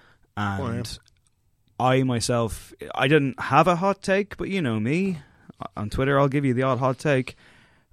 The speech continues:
Speaker 1: But even if I had one, I was like, "This feels so inappropriate today."
Speaker 2: Sure.
Speaker 1: Be-, because people were. People were like, "This album's garbage, blah, blah, blah." And I was like, "This just doesn't feel right." Like, it do-, it doesn't feel like the thing to do.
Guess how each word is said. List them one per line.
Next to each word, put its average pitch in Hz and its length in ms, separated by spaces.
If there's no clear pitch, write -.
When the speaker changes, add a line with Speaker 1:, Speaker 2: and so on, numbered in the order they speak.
Speaker 1:
But 151 120
even 190 160
if 170 60
I 156 80
had 160 180
one, 113 200
I 120 120
was 123 180
like, 113 360
"This 131 260
feels 131 300
so 117 240
inappropriate 110 580
today." 104 340
Speaker 2:
Sure. 220 160
Speaker 1:
Be-, - 140
because 165 200
people 170 200
were. 156 240
People 143 220
were 139 140
like, 110 160
"This 117 120
album's 120 220
garbage, 113 380
blah, 131 100
blah, 135 120
blah." 127 120
And 147 160
I 139 60
was 139 120
like, 127 240
"This 135 220
just 143 140
doesn't 120 140
feel 151 220
right." 90 280
Like, 120 160
it 123 80
do-, 139 80
it 123 140
doesn't 131 200
feel 117 600
like 113 180
the 113 100
thing 113 360
to - 140
do. 104 520